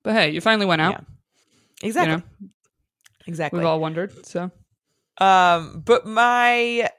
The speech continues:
Speaker 2: <laughs> my, my actual more main update is that I encountered an actual scam this past weekend.
Speaker 1: Oh. Wait, before you get into your scam story,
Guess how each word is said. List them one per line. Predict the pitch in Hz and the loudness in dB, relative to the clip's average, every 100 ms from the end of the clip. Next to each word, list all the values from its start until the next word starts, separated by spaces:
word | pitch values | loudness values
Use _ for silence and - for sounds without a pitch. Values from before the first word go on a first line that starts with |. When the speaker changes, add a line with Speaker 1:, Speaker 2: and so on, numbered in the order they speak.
| _ _ _ | _ _ _
Speaker 2:
<laughs> | 185 - 180 _ - - _ | -12 -10 -16 _ -20 -20 _
my, | 202 240 | -2 -2
my | 220 233 247 | -2 0 2
actual | 233 381 359 339 269 | 2 0 2 2 0
more | 220 208 220 220 | -2 -2 0 0
main | 196 202 208 214 | -2 -2 0 2
update | 208 180 170 156 - | 0 0 0 0 0
is | 180 156 | -2 -2
that | 180 - | -2 -2
I | 190 262 359 381 247 | 0 2 2 2 -2
encountered | 226 - 202 180 190 175 165 160 - - | -6 -2 -2 0 -2 -2 -2 -6 -12 -6
an | 180 - | -6 -4
actual | - 185 214 - 214 175 | -4 -4 -4 -6 -4 -4
scam | 165 - 113 67 69 | -4 -6 -8 -8 -8
this | 139 | -10
past | - 123 - | -6 -8 -8
weekend. | - - - 165 - _ _ _ _ _ _ _ _ _ _ _ _ | -12 -10 -12 -14 -20 _ _ _ _ _ _ _ _ _ _ _ _
Speaker 1:
Oh. | 180 175 175 160 131 - _ _ _ _ _ | -4 0 2 0 -2 -8 _ _ _ _ _
Wait, | 190 160 - _ _ _ - | 0 0 -4 _ _ _ -14
before | 175 202 | -2 2
you | 214 | 2
get | 202 | 2
into | 180 | 0
your | 180 | -2
scam | 180 156 | -4 -6
story, | - 147 147 | -4 -6 -4